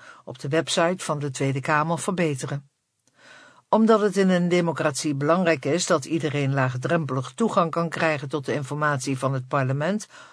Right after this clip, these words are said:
ook mensen met een functionele of cognitieve beperking.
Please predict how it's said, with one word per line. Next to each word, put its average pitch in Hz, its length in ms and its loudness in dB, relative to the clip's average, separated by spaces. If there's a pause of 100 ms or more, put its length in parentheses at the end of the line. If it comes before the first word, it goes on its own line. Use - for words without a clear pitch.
(200)
ook 254 220 2
mensen 226 380 4
met 196 200 0
een 180 240 0
functionele 226 800 2 (260)
of 208 260 2
cognitieve 196 720 0
beperking. 143 760 -2